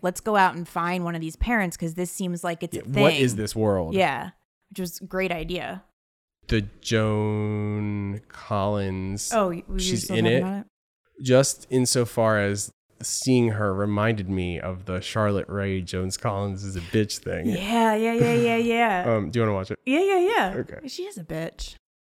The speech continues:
Speaker 2: She was extremely offended by that.
Speaker 1: <laughs> When was, is this, like, two thousand six or something?
Speaker 2: Maybe,
Speaker 1: Two thousand seven?
Speaker 2: maybe eight. The scene is, uh,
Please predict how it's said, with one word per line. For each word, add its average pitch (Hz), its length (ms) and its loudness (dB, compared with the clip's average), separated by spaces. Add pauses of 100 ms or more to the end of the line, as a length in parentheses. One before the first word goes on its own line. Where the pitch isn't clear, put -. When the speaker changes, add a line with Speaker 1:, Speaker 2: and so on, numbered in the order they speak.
(520)
Speaker 2:
She - 300 0
was 123 220 2
extremely 127 760 2
offended 69 460 -10
by - 120 -20 (340)
that. 254 260 4
Speaker 1:
<laughs> - 0 - (3500)
When 285 220 2
was, 269 160 2
is 240 140 -4
this, 240 80 -6
like, 285 160 0
two 285 120 -4
thousand 233 300 4
six 180 400 -4
or 208 100 -2
something? 214 320 -2
Speaker 2:
Maybe, 220 40 -4
Speaker 1:
Two 208 100 -4
thousand 135 300 8
seven? 180 200 -2 (120)
Speaker 2:
maybe 127 160 4
eight. 120 260 2 (760)
The 123 160 -2
scene 143 360 0
is, 107 420 -2 (640)
uh, 107 240 -2